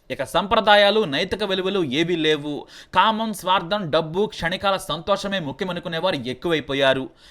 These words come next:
నిజమైన తల్లైతే పిల్లలకు ఏ చిన్న బాధ కలిగినా సరే వణికిపోతుంది. కానీ చాలామందికి ఇప్పుడు ఆ ప్రేమ, పేగుమందం ఏదీ లేదు. శరీర బంధమే ముఖ్యమైపోయింది.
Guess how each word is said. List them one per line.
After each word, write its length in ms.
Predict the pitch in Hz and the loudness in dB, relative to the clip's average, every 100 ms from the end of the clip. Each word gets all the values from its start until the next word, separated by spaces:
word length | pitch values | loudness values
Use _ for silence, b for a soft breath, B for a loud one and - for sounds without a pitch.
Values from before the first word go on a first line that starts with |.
| - | -6
నిజమైన 480 | 147 190 285 285 269 | -4 2 4 4 0
తల్లైతే 600 | - 180 180 165 - 220 | 0 0 2 0 0 -2
పిల్లలకు 500 | - 185 226 240 226 | 0 0 0 -2 -2
ఏ 240 | 190 170 | -2 -2
చిన్న 280 | 208 196 220 | -2 0 2
బాధ 240 | 156 156 | 2 0
కలిగినా 340 | 180 170 165 170 | 0 -4 -4 -4
సరే 260 | - 175 | -2 0
వణికిపోతుంది. 1000 | 170 117 156 170 165 - 156 147 139 135 b b - | 0 -2 -6 -4 -4 -4 -6 -6 -6 -6 b b -4
కానీ 400 | 165 143 - - B - | -4 -4 -10 -14 B -6
చాలామందికి 440 | 151 160 185 233 240 | 0 0 0 -4 -6
ఇప్పుడు 480 | 202 220 120 170 190 - | -4 -2 -2 -4 -8 2
ఆ 140 | 156 | 4
ప్రేమ, 440 | 160 165 170 226 247 | 4 2 0 2 0
పేగుమందం 760 | 254 180 202 208 208 208 143 | 0 0 0 0 0 -4 -4
ఏదీ 220 | 123 170 190 | -2 -2 0
లేదు. 420 | 165 170 160 156 b - | 2 2 0 -6 b -16
శరీర 380 | - 208 262 277 | 0 4 6 6
బంధమే 360 | 220 208 214 | 4 0 -2
ముఖ్యమైపోయింది. 1080 | 214 143 - 175 160 156 147 147 139 135 135 | -2 -4 -4 -4 -2 -2 -2 -2 -2 -2 -4